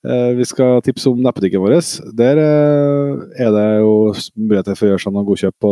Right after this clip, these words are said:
noen flotte Jegerpodden, eh, greier, blant annet. Og det kommer også noen nye produkter nå om ikke så alt for lenge i planen. Eh, så, så det er noe verdt å, å følge med litt på. Og så har jeg lyst til å, at vi må si to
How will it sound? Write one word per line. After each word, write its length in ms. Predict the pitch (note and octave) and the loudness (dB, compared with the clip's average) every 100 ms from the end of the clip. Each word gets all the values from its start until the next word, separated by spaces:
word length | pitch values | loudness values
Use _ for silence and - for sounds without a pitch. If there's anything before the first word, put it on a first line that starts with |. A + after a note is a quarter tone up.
| G2+ | 2
noen 240 | G2+ G2+ | 0 0
flotte 320 | - G2+ G2 G2+ | -2 -2 0 0
Jegerpodden, 600 | F#2+ F2+ F#2 F2+ F#2 F#2 | 0 -4 -4 -6 -6 -6
eh, 320 | F#2+ F#2 E2+ - G2 | -6 -6 -8 -14 -14
greier, 320 | F#2+ G2+ D3 D#3 | -4 0 0 2
blant 160 | D#3 | 2
annet. 240 | D3+ F3 - | 2 0 -4
Og 560 | - B2+ B2+ B2 B2 B2 _ - _ _ | -2 2 2 2 0 -2 _ -20 _ _
det 120 | A2+ - | -8 -4
kommer 360 | A2+ A#2+ A#2 | 0 2 2
også 80 | A#2 | 2
noen 160 | A#2 A#2 | 0 2
nye 160 | A#2 F#2+ | 0 2
produkter 320 | D3 C#3+ - | 0 0 0
nå 100 | C3 B2+ | 2 2
om 160 | B2 A#2+ | 0 -2
ikke 160 | - - | -4 0
så 100 | A#2+ A2+ A2 A2 A2 - | 2 4 2 2 0 -4
alt 200 | G2+ - - | -10 -14 -8
for 160 | A2+ A#2 | -4 -2
lenge 160 | D#3+ | -2
i 60 | D#3+ | -2
planen. 220 | E3+ D#3+ _ _ B2+ | -2 -4 _ _ -14
Eh, 440 | B2 A#2+ A#2+ A#2 A#2 _ _ _ _ - | -10 -8 -6 -8 -12 _ _ _ _ -8
så, 160 | B2 A#2+ A#2+ A#2 A2+ | 0 2 4 2 0
så 80 | A2 A2+ | -2 -2
det 80 | A#2 | 0
er 120 | A#2 | 0
noe 240 | A#2 A2+ A2+ | -2 -2 -2
verdt 200 | G#2 A2 | 0 2
å, 120 | A2 - - _ _ - | 0 -2 -18 _ _ -12
å 80 | A2 | -4
følge 240 | B2 G2+ | -2 -2
med 160 | G2 G#2+ | -4 -4
litt 120 | G#2+ - | -2 0
på. 80 | E3+ D3 | 2 2
Og 40 | |
så 160 | C#3+ C#3 _ _ _ _ - | 0 -2 _ _ _ _ -4
har 80 | B2 | -2
jeg 160 | C3 B2+ | 0 0
lyst 240 | B2+ - | -4 -4
til 80 | - | 0
å, 1000 | C3 B2+ B2+ B2 A#2+ A#2+ A#2+ A#2+ A#2 A#2 A#2 | 2 4 4 2 2 2 0 0 -2 -4 -4
at 80 | |
vi 60 | A#2+ | -6
må 80 | A#2 | -6
si 220 | - A#2 A#2 _ | -2 -2 -2 _
to 160 | - | -2